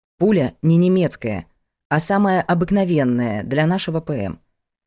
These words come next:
Так что вряд ли это как-то может быть связано с твоими делами. Павел сидел пораженный известием.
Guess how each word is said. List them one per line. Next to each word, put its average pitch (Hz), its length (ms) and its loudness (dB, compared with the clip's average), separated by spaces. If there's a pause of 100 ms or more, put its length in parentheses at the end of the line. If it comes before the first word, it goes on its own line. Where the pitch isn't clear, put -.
(240)
Так 185 160 0
что - 180 0
вряд 202 360 2
ли 151 100 2
это 160 280 -2
как-то 147 360 -2
может 147 280 0
быть 139 140 -4
связано 151 480 -2
с 127 60 -8
твоими 139 400 -2
делами. 101 500 -8 (1600)
Павел 220 340 2
сидел 190 500 2
пораженный 180 760 2
известием. 131 720 -4